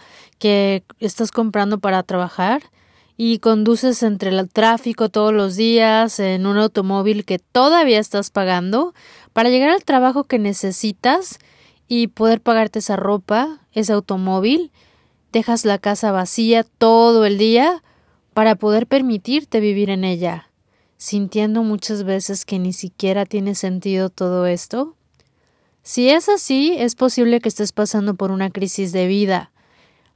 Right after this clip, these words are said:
Pero no te preocupes, no estás solo. Este es un problema cada vez más común y se debe a una mezcla de factores como, por ejemplo, la presión social, una crisis existencial temprana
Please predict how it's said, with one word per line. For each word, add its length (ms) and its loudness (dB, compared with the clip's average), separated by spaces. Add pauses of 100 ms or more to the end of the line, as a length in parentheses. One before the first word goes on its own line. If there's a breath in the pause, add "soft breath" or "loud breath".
Pero 220 4
no 120 0
te 120 0
preocupes, 640 -2 (100)
no 380 2
estás 420 -2
solo. 500 -4 (500 loud breath)
Este 240 0
es 100 -4
un 100 0
problema 400 2
cada 220 2
vez 200 0
más 300 0
común 580 0 (380 soft breath)
y 140 0
se 240 2
debe 420 2
a 220 2
una 180 0
mezcla 380 0
de 100 0
factores 560 0
como, 240 -2
por 160 -4
ejemplo, 560 0 (380 soft breath)
la 120 2
presión 400 0
social, 960 4 (500 soft breath)
una 480 2
crisis 520 0
existencial 840 -2
temprana 1000 0